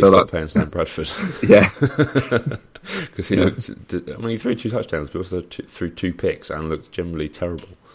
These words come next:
Speaker 1: Yeah, he's, uh, he's just the most uninspiring, well, three, almost three weeks of play that I've seen in a long time. Just, yeah,
Speaker 2: Yeah.
Speaker 1: he's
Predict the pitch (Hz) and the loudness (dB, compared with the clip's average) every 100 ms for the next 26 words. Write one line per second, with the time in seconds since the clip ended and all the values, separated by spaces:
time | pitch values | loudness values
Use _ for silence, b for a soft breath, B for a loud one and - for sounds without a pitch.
0 | B B B B 117 90 85 92 95 - | B B B B 6 8 8 8 6 6
1 | 95 95 98 - b b b b b b | 8 8 6 0 b b b b b b
2 | _ - 110 101 - - - - - 180 | _ -6 -4 -4 -10 -10 -8 -8 -12 2
3 | 123 117 120 127 123 113 - 107 107 104 | 8 8 10 8 8 6 8 10 12 10
4 | 107 110 - _ _ _ - 95 - 113 | 6 0 -10 _ _ _ 2 2 4 6
5 | 98 98 98 - _ - 98 90 - 95 | 6 4 0 -8 _ -2 2 2 4 6
6 | 92 87 - 92 - 98 90 90 - _ | 6 4 2 0 2 4 4 4 -2 _
7 | _ _ _ 82 - 95 92 95 95 95 | _ _ _ -2 2 2 4 4 6 4
8 | - 82 82 104 92 - - - _ b | 4 4 4 2 -2 -2 -8 -18 _ b
9 | b b b _ _ _ _ _ _ _ | b b b _ _ _ _ _ _ _
10 | _ - 62 87 90 - - | _ -2 6 8 8 4 -12